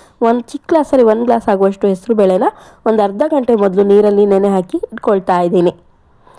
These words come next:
ಅರ್ಧ ಗಂಟೆ ನೆನೆಸಿಟ್ರೆ ಸಾಕಾಗುತ್ತೆ. ಇದು ಚೆನ್ನಾಗಿ ನೆಂದ ಮೇಲೆ ಇದನ್ನ, ಆ, ಸೋಸ್ಕೊಂಡ್ಬಿಟ್ಟು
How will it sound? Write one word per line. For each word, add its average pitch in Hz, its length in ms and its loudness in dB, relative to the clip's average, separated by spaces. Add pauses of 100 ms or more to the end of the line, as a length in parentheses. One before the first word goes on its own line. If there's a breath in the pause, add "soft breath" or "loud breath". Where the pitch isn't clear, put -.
(120 soft breath)
ಅರ್ಧ 190 280 -2
ಗಂಟೆ 233 280 -2
ನೆನೆಸಿಟ್ರೆ 208 440 -2
ಸಾಕಾಗುತ್ತೆ. 185 680 -2 (880 soft breath)
ಇದು 285 120 -2
ಚೆನ್ನಾಗಿ 220 560 0
ನೆಂದ 202 320 0
ಮೇಲೆ 208 240 2
ಇದನ್ನ, 196 220 2 (540 soft breath)
ಆ, 175 440 0
ಸೋಸ್ಕೊಂಡ್ಬಿಟ್ಟು 240 840 0